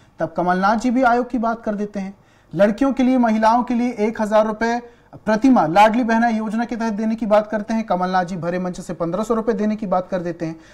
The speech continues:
आपको नहीं लगता कि मेन, मेन मुद्दे, जो मुख्य मुद्दे हैं, उन पर तमाम नेताओं को बातचीत करने की जरूरत है, ताकि जनता भी उस चीज को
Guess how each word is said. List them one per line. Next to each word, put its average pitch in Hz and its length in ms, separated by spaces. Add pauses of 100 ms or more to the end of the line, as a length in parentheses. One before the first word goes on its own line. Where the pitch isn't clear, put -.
(140)
आपको 226 360
नहीं 311 200
लगता 277 340
कि 285 160
मेन, 220 640
मेन 220 320
मुद्दे, 196 300
जो 180 140
मुख्य 262 340
मुद्दे 202 260
हैं, 156 240 (260)
उन 277 240
पर 302 220
तमाम 247 400
नेताओं 233 320
को 240 100
बातचीत 202 440
करने 196 240
की 196 100
जरूरत 185 400
है, 285 60
ताकि 247 280
जनता 202 460
भी 247 120
उस 254 160
चीज 220 220
को 262 140